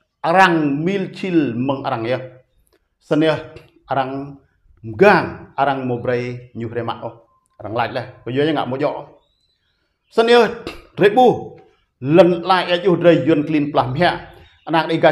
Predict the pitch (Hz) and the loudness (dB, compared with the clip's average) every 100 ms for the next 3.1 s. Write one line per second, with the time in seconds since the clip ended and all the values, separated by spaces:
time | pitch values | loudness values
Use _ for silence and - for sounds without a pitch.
0 | 156 147 151 127 135 139 131 135 131 135 | 2 -4 -4 -4 -6 -6 -6 -6 -2 -2
1 | 120 120 120 110 113 110 127 135 - - | -2 -6 -8 -10 -10 -12 -10 -10 -12 -20
2 | _ _ 101 170 175 160 156 165 147 156 | _ _ 4 8 10 8 6 4 4 -2
3 | 143 | -2